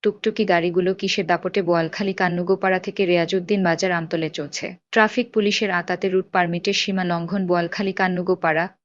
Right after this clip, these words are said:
গোমদণ্ডি ফুলতল, কাপ্তাই রাস্তার মোড়ে, বহদ্দারহাট পুলিশ বকমের সামনে টুকটুকি গাড়ির অঘোষিত মিনি টার্মিনাল দেখা গেছে। কাপ্তাই রাস্তার মাথায় দায়িত্ব টি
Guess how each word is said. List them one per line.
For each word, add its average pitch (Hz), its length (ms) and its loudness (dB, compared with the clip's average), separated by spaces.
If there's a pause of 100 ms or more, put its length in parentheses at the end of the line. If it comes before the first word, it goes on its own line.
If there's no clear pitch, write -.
(140)
গোমদণ্ডি 190 460 2
ফুলতল, 175 440 -4 (220)
কাপ্তাই 196 360 2
রাস্তার 180 380 0
মোড়ে, 170 300 0 (340)
বহদ্দারহাট 202 680 0
পুলিশ 190 320 0
বকমের 190 280 -2
সামনে 185 340 -2
টুকটুকি 208 480 -2
গাড়ির 175 300 2
অঘোষিত 202 480 0
মিনি 185 240 0
টার্মিনাল 180 520 0
দেখা 165 240 -2
গেছে। 156 380 -8 (180)
কাপ্তাই 214 380 4
রাস্তার 196 380 2
মাথায় 175 360 -2
দায়িত্ব 175 340 0
টি 175 220 -6